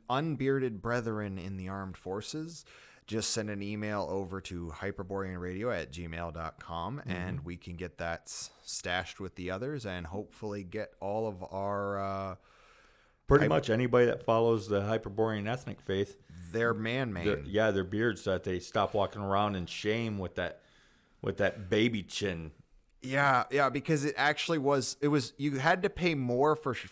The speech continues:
Speaker 1: forcibly shaving a guy than if you just killed him.
Speaker 2: Yes.
Speaker 1: Uh, in Weregild. It's,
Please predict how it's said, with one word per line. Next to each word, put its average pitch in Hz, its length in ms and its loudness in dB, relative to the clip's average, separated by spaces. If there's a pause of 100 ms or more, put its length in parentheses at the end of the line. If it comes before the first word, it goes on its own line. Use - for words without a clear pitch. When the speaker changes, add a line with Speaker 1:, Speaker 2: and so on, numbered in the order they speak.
Speaker 1:
forcibly 127 540 0
shaving 107 460 -2
a 131 80 -4
guy 139 360 2
than 117 200 -4
if 113 140 -6
you 107 40 -6
just 113 280 -4
killed 117 400 -2
him. 65 280 -12
Speaker 2:
Yes. 110 380 0 (420)
Speaker 1:
Uh, 120 120 2
in 123 240 2
Weregild. 95 720 0
It's, - 440 -4